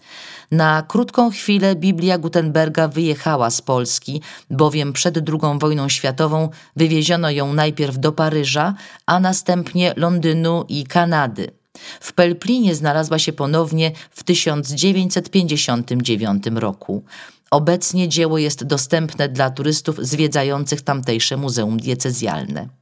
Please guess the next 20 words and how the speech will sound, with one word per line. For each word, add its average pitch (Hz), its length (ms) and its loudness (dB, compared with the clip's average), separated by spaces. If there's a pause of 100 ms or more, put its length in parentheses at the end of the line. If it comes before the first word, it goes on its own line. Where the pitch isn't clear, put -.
(640)
Choć 196 200 2
może 226 220 2
się 208 140 0
wydawać, 170 640 2
że 147 220 0
dzieło 165 260 2
tak 156 240 -2
wielkie 170 440 0
i - 140 -4
znaczące 147 560 0
w 143 40 -6
historii 170 460 0
druku 143 480 -2 (280)
zbyt 151 340 2
rzadko 156 460 0
występuje 139 560 -2
w 139 60 -4
świadomości 139 720 -2
przeciętnego 135 760 -2
Polaka, 127 540 0